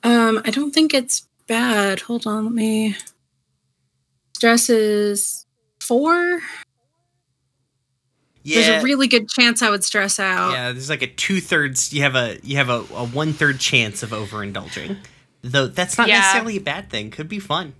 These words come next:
Speaker 3: I was
Speaker 1: Okay.
Speaker 3: like, I was so close to taking Hedonist as one of my moves, and then I didn't. <laughs> Which would, 'cause I was like, "Oh, I don't think we're gonna do downtime." And then was like, "Oh, you're doing downtime." I was like, "Well, damn.
Speaker 1: <laughs>
Speaker 3: I've got four stress, and I don't have Hedonist, so I can't make it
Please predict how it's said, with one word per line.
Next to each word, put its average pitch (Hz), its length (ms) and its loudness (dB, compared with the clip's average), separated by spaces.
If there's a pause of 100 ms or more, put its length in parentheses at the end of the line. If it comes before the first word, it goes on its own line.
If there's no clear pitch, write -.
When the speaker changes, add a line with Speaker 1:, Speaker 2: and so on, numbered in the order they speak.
(960)
Speaker 3:
I 247 120 6
was 277 40 2
Speaker 1:
Okay. 202 240 4
Speaker 3:
like, 254 240 0 (140)
I 254 60 4
was 294 140 -2
so 233 300 0
close 220 300 -4
to - 80 -10
taking 196 320 -4
Hedonist 202 640 -4
as 170 180 -2
one 175 120 -2
of 170 60 -6
my 160 140 2
moves, 151 640 -4
and 170 140 0
then 151 140 0
I 131 120 -2
didn't. 151 480 -6 (460)
<laughs> - 760 -4
Which 185 320 -10
would, 185 160 -4
'cause 190 100 -4
I 196 120 4
was 220 100 -2
like, 208 140 -4
"Oh, 262 120 4
I 233 140 4
don't 320 140 -6
think - 140 -12
we're 226 80 -10
gonna 202 180 -6
do 202 120 -6
downtime." 175 500 -2
And - 20 -20
then 165 200 -16
was 165 160 -12
like, 170 140 -12
"Oh, 247 60 2
you're 247 140 0
doing 294 180 -4
downtime." 170 400 2
I 151 40 -14
was 160 100 -8
like, 208 120 -12
"Well, 277 180 0 (140)
damn. 175 480 0 (180)
Speaker 1:
<laughs> - 160 -14
Speaker 3:
I've 247 100 -6
got - 160 2
four 330 260 -2
stress, 247 360 2
and 233 80 -4
I 175 60 -4
don't 214 300 0
have 208 180 2
Hedonist, 185 460 -6
so 170 80 -4
I 143 60 -2
can't - 360 0 (400)
make 196 260 -2
it - 140 0